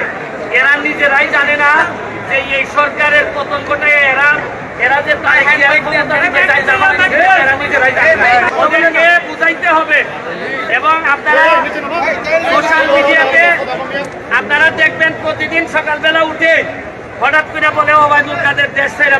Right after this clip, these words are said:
ভাগছে, হঠাৎ করে বলে ব্যারিস্টার সুমন চলে গেছে, হঠাৎ করে বলে ব্যারিস্টার তাপস চলে গেছে। এইটা এদের প্রপাগান্ডা।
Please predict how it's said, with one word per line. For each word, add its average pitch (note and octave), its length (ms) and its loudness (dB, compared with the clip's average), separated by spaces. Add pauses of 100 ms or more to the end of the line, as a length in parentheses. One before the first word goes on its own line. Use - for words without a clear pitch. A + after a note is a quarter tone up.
ভাগছে, C4+ 300 -2 (600)
হঠাৎ C#4 280 2
করে D4+ 140 0 (100)
বলে D4 200 2
ব্যারিস্টার C#4+ 420 -2
সুমন C4+ 300 -6
চলে C#4 280 -2
গেছে, C#4+ 200 -2 (560)
হঠাৎ C4+ 280 0
করে D4+ 240 0
বলে C#4 140 2 (100)
ব্যারিস্টার C#4+ 460 -2
তাপস C#4+ 300 2 (100)
চলে C#4 240 -2
গেছে। D4 220 0 (580)
এইটা C#4 220 0 (140)
এদের D4+ 180 2 (840)
প্রপাগান্ডা। C#4+ 560 2